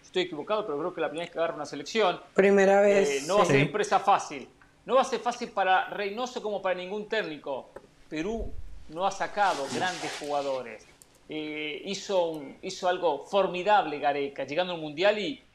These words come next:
Speaker 1: y llegando al repechaje, con muy poco, con muy poco.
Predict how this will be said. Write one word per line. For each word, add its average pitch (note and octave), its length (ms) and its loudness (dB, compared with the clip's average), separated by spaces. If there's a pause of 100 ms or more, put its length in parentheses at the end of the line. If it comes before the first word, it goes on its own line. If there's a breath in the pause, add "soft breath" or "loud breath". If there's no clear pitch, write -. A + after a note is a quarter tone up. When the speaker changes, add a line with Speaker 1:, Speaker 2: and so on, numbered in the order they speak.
(160)
Speaker 1:
y D3 80 -16
llegando E3 320 -2
al E3 80 0
repechaje, D#3+ 920 -2 (140)
con D3+ 140 -8
muy G3+ 120 0
poco, G#3 520 2 (300)
con D#3+ 160 -4
muy F3 120 -4
poco. C#3 440 -6